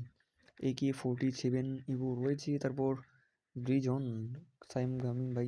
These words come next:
কমেন্ট করেছেন না। তো তুমি লাইভ দেখছো, thank you ভাইয়া, আছি। এমপি ফাইভের ইভো গানটা রয়েছে এখানে, থমসনের ইভোটা রয়েছে। তারপর যদি দেখি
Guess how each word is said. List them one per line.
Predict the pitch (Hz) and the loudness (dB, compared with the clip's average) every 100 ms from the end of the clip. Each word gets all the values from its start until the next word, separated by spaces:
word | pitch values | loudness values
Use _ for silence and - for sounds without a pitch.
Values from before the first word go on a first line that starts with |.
| 123 | -2
কমেন্ট | 131 127 | -6 -4
করেছেন | 127 123 117 117 | -6 -4 -4 -2
না। | 127 127 123 - _ _ - - | -2 -2 -6 -16 _ _ -20 -10
তো | - 151 | 2 2
তুমি | 151 156 | 4 4
লাইভ | 139 143 143 | 6 6 4
দেখছো, | 147 151 139 | 2 2 0
thank | 127 127 | 0 2
you | 135 | 2
ভাইয়া, | 123 120 131 120 - 120 | 4 2 2 -2 -4 -4
আছি। | - 135 123 - _ _ _ - - - - | 0 -2 -2 -8 _ _ _ -18 -18 -10 -2
এমপি | 135 151 147 | 2 2 6
ফাইভের | 139 143 160 147 139 | 4 8 6 6 2
ইভো | 135 143 | 4 4
গানটা | 139 139 | 4 0
রয়েছে | 131 131 135 | 2 2 2
এখানে, | 135 131 135 131 | 0 0 -2 -4
থমসনের | 123 123 - 127 127 131 127 | -4 -6 -4 -4 -2 -2 -2
ইভোটা | 127 123 123 127 | -2 0 2 2
রয়েছে। | 120 135 143 139 - _ _ _ _ - | 2 2 2 -2 -4 _ _ _ _ -4
তারপর | 120 120 120 123 123 | 0 2 4 4 4
যদি | 123 123 | 2 2
দেখি | 123 131 | 0 2